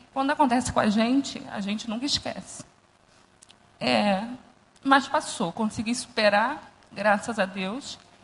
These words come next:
Mas é uma coisa que magoa. É, eu também conheci as drogas,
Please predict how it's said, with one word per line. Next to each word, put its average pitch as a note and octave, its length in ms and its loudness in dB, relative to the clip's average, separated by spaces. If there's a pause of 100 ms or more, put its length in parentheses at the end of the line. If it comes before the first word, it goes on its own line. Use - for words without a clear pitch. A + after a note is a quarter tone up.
(800)
Mas C4 380 2
é D#4 60 2
uma D4 100 4
coisa D4+ 260 -6
que - 140 -18
magoa. D4+ 540 -4 (1080)
É, G3+ 400 -4 (140)
eu A#3 100 -6
também A#3+ 220 -2
conheci B3 400 -4
as A#3+ 160 -4
drogas, A3+ 600 4